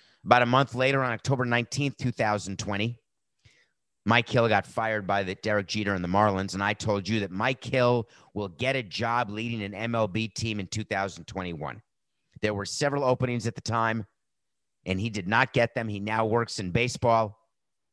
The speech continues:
That was a no. I think Mike Hill is coming back, actually. I think he will get one of the openings. He should.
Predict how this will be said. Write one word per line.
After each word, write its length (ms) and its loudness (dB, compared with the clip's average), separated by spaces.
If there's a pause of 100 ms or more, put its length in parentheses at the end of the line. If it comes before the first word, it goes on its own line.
(180)
That 260 0
was 160 -4
a 100 -2
no. 420 -4 (600)
I 80 6
think 220 0
Mike 200 0
Hill 140 0
is 100 -6
coming 260 -2
back, 260 0
actually. 360 -4
I 60 -4
think 220 -8
he 80 -6
will 100 -4
get 240 -4
one 160 -4
of 80 -4
the 100 2
openings. 380 0
He 120 -8
should. 440 -2